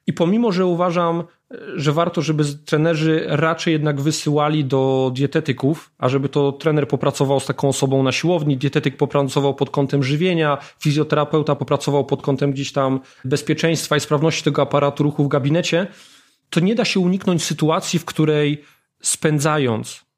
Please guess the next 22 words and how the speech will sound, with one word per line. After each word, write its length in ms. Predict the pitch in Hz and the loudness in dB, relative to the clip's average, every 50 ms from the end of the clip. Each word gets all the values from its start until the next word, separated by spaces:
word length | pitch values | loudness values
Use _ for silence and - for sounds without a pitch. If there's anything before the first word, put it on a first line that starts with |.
| _ _ _ | _ _ _
ze 120 | 156 135 | -2 -2
swoim 320 | 131 - - 165 170 175 165 | -2 0 0 0 2 2 0
podopiecznym 800 | - 165 156 151 147 - - 143 - - - 120 113 110 120 - - _ _ | 0 0 0 0 0 0 -2 -2 -2 -2 -2 -2 -2 -2 -4 -10 -14 _ _
trzy 300 | - - - - 185 180 | -4 -2 0 0 0 2
razy 340 | 180 165 156 135 147 156 | 2 2 2 2 0 -2
w 80 | 147 - | -2 0
tygodniu 480 | - 151 139 151 147 135 135 135 127 127 | 0 0 2 2 0 2 0 0 0 0
po 140 | - 139 | 0 0
godzinie 420 | 131 139 139 131 131 151 156 147 135 | 0 2 0 0 2 2 2 2 0
przez 200 | - - 135 - | 0 -2 -4 -2
cały 220 | - 147 139 135 139 | 0 0 2 2 2
miesiąc, 400 | 147 156 151 - 127 120 - - | 2 0 0 0 -2 -2 -2 -6
to 60 | 123 | -8
jest 80 | 120 | -2
dwanaście 400 | 120 135 135 151 151 - - 156 | 0 2 2 2 0 -2 -2 -2
godzin 240 | 139 147 139 139 143 | 0 0 2 2 0
w 60 | 131 | 2
miesiącu, 420 | 147 147 135 - 165 156 143 - - | 2 0 0 0 0 0 -2 -2 -4
to 80 | 127 | -4
są 160 | - - 135 131 | -2 0 2 2
regularne 460 | 139 127 143 147 147 147 147 147 143 | 2 0 0 0 2 2 0 0 -2
spotkania. 540 | - - 156 - - - 151 143 127 113 | -2 -4 -4 -2 -2 -2 0 0 0 0